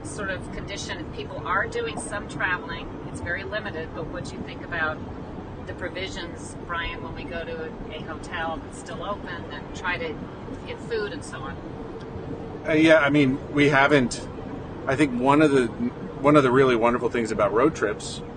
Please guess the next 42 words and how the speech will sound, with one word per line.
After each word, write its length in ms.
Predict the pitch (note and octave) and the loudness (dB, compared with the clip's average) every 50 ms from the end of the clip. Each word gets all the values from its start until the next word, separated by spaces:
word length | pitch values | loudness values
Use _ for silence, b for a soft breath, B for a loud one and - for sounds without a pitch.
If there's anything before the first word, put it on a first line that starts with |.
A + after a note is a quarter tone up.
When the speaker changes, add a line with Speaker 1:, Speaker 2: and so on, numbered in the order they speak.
| - - - - - - - - - - - - - - - - | -12 -10 -10 -10 -10 -10 -10 -10 -10 -10 -10 -10 -10 -10 -6 -2
Speaker 2:
is 640 | A#2 A#2 A2+ A2 A2 G#2+ G#2+ G2+ G2+ - - - - - - - | 2 4 6 6 6 6 4 4 0 -2 -4 -6 -6 -8 -8 -4
maybe 300 | - B2 B2 A#2+ A#2 A#2+ | -2 0 2 2 4 4
once 320 | A2+ G#2+ A2+ A#2+ B2+ A#2+ - | 4 6 4 4 4 4 2
or 100 | C3+ B2+ | 2 0
twice 440 | - - A#2 A2+ A2 A2+ A#2 - | 0 2 2 4 4 4 2 0
you 80 | C#3 C3 | 0 4
get 120 | C3+ C3+ | 4 4
a 40 | B2 | 4
really 260 | G#2+ A2+ C#3 C#3+ D3 | 4 4 4 4 4
good 240 | C#3+ D3 C#3+ B2+ A#2 | 4 4 4 4 4
meal 380 | A#2 A#2 A2+ A2+ A2 A2+ A#2 C3 | 2 2 4 4 4 2 0 0
in 140 | - - - | -2 -4 -2
a 40 | - | -2
city 280 | - - D3 C3 A#2+ | 2 2 4 4 4
you've 180 | A#2+ A#2 A#2 G#2+ | 2 0 0 0
never 200 | A2 A2 G#2 A2 | 0 0 -2 0
been 220 | G#2 A2+ G#2+ G2+ G2 | 0 0 -2 -2 -2
to, 280 | - A2+ G#2+ G#2 - - - - - - - - - - - - - - - - - - | -2 0 0 0 -2 -4 -6 -10 -10 -10 -10 -12 -12 -12 -12 -12 -10 -10 -10 -10 -8 -4
a, 140 | A2 A2+ A2+ - A#2+ | -2 -2 0 0 0
a 20 | A#2+ | 0
nice 220 | A#2 A#2+ B2 A#2+ | 2 2 2 2
sit-down 580 | - - - D#3+ D3+ - C#3 C3 B2+ C3+ C3+ B2 | 0 0 0 0 0 0 2 2 4 4 4 4
meal, 380 | A#2 A#2 A2 A2 A2 A2+ A2+ A2 - - - - - - - - - - - - - - - - - - | 2 4 4 2 2 0 -2 -6 -10 -12 -12 -12 -12 -12 -12 -12 -12 -12 -12 -10 -10 -10 -10 -10 -10 -4
uh, 520 | - B2 A2+ G#2+ G#2 G2+ G2+ G2+ G2+ G2+ - | 0 2 4 6 6 6 6 6 4 2 2
and 180 | A#2+ A#2 A2+ A#2 | 0 0 2 4
that, 200 | B2 B2+ C3+ C3+ - - - - | 6 6 6 4 2 -4 -6 -4
of 160 | - C3 - - | -4 -2 0 4
course, 220 | F3+ E3 D3 - | 6 6 6 6
did 140 | - D#3 C#3 | 4 4 6
not 180 | D3 C3 A#2+ | 8 6 6
happen, 440 | A#2 A#2+ B2+ D#3+ D#3+ - A#2+ G2+ G2+ A2 A2+ - - - - - - - - C3 | 6 4 4 4 2 0 -2 -2 -2 -4 -4 -4 -6 -8 -8 -8 -8 -4 -2 0
really. 480 | C#3+ F3 E3 D3+ B2+ A#2+ A#2 A#2 A#2 D3 | 4 6 6 6 6 6 2 2 0 2
I 60 | - | 6
mean, 160 | D3+ D3+ D3 | 6 8 8
we've 120 | D3+ G3+ G3 | 8 6 6
had 160 | G#3+ F3+ - | 6 4 4
some 120 | - A#2+ | 2 -2
good 260 | A2+ - D3+ B2+ - G#2+ | 2 4 4 4 4 4
meals, 400 | B2+ D3 D#3 B2+ A2 A2 G#2+ - | 4 6 6 6 4 2 0 0
but 160 | A#2+ A#2 A#2 | -2 0 0
you're 100 | A#2+ B2+ | 2 2
not 180 | C3 B2+ A#2+ | 2 2 2